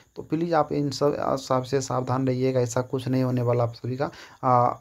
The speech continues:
जो भी अगर जिसका मार्क है तो ये जेन्युइन रहेगा, और एक मार्क भी नहीं बढ़ेगा, क्योंकि मार्क का लोचा हो, ये करता ना, तो पहले एग्जाम से, पहले एग्जाम के टाइम होता,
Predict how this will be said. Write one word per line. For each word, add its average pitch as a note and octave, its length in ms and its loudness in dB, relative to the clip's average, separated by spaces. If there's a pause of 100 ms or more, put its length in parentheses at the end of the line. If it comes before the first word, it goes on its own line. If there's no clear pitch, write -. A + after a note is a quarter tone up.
जो D3 220 4
भी D#3 160 2
अगर C#3 240 4
जिसका C3+ 340 -2
मार्क C3 340 2
है C#3 60 0
तो C3+ 140 -4
ये C3 100 0
जेन्युइन C3 440 0
रहेगा, B2+ 240 0
और C#3 160 0
एक B2+ 140 0
मार्क B2+ 220 0
भी D#3+ 60 0
नहीं C3 160 2
बढ़ेगा, A#2+ 300 2
क्योंकि C3 320 -8 (300)
मार्क C#3+ 220 4
का C#3+ 100 0
लोचा C#3 280 0
हो, C#3+ 220 2
ये D3 60 4
करता C#3+ 340 -2
ना, D#3+ 100 -2
तो C3 140 -6
पहले C3 380 0
एग्जाम C3+ 300 0
से, C3 140 -6
पहले B2+ 320 0
एग्जाम C#3 300 0
के C#3 120 -4
टाइम B2+ 220 -2
होता, B2+ 300 0